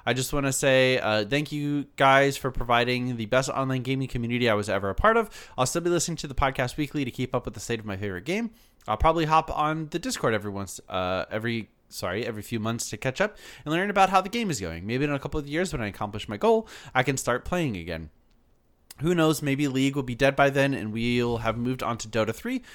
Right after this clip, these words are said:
Maybe Elon Musk will have permanently merged organic life forms, uh, with computers, and we will no longer need to play League of Legends because we are League of Legends together." Uh, sorry, because we'll become League of Legends together. Um, either way, I can't wait to see,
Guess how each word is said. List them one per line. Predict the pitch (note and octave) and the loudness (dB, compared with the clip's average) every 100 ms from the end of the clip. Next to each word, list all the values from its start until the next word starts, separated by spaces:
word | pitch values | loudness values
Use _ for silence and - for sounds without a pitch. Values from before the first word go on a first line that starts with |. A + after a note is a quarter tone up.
| - | -8
Maybe | B2 C3 C3 | 0 2 2
Elon | C#3 C3+ C3+ | 4 4 2
Musk | C3 - | 0 0
will | B2+ | 0
have | A#2 G#2 | 0 2
permanently | - F#3+ A#3 G3+ C3+ | 0 0 0 0 0
merged | A#2 A#2 A2+ | 0 0 -2
organic | G#2 G#2 A#2+ C#3 | -6 -4 -4 -2
life | A#2+ D#3 | 0 0
forms, | - G2 G2 C3+ D3 - - - _ - | -4 -8 -6 -6 -8 -12 -20 -20 _ -2
uh, | G2+ G#2+ - | 2 2 2
with | A#2 A#2 - | -2 -4 -8
computers, | - C#3 - C4 C#3+ B2 D3+ | -10 -8 -4 -2 0 0 -2
and | A#2 A2+ | -4 -2
we | A#2+ | 0
will | A#2+ | 0
no | A2+ B2+ | 0 0
longer | E3+ E3 | 0 -2
need | D3+ C3 | -2 -4
to | |
play | A#2 - B3 | -4 -2 0
League | A3 A#2 | 0 0
of | G2 F#2 | -2 -4
Legends | F#2 G2 A2+ | -4 -4 -8
because | - A#2 G#2+ | -10 -8 -6
we | B2 | -4
are | - F3 | 2 4
League | D3+ G#2 | 4 0
of | E2+ | -6
Legends | F2 F2 G#2 - | -8 -8 -10 -8
together." | C#3 C#3+ G#2 A#1+ C#2+ - - - _ _ - | -4 -2 -2 -4 -12 -18 -20 -20 _ _ -6
Uh, | G2 - _ | -4 -6 _
sorry, | - C3 G#2+ | 2 4 4
because | F#2+ B2 C3+ A2+ | 0 -2 -2 0
we'll | B2 A#2 | -2 -2
become | A#2 - G#3 G#3+ B2+ | -4 0 2 2 0
League | G#2+ | -2
of | G2+ F#2 | -2 -2
Legends | E2+ F2 - | -4 -6 -8
together. | F#2 F2 A#2 D#3 - - - | -6 -6 -6 -8 -14 -20 -8
Um, | G2+ G2+ G2 G2 | -4 -2 -4 -6
either | - D#3+ | 0 2
way, | E3 D3+ | 6 6
I | D3 | 4
can't | - C#3 | 2 -2
wait | B2 B2+ | -2 -2
to | B2 | -2
see, | - B2 A#2+ A2+ | -2 0 0 -2